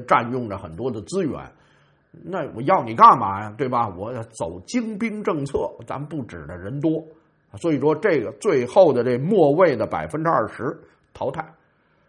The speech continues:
里边精选人员和装备转移到那些实力更强的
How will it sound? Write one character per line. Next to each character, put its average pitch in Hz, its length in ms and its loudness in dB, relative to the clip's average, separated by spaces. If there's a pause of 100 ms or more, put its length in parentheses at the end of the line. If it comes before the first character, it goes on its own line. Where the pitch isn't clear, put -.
(320)
里 147 200 0
边 165 200 4
精 226 280 -2
选 117 300 -2
人 156 200 0
员 160 280 4
和 160 160 2
装 170 260 0
备 156 260 2
转 98 320 -2
移 131 60 -2
到 120 240 0
那 117 80 -6
些 127 160 -6
实 117 300 -10
力 131 180 -4
更 117 260 -10
强 98 360 -12
的 110 240 -4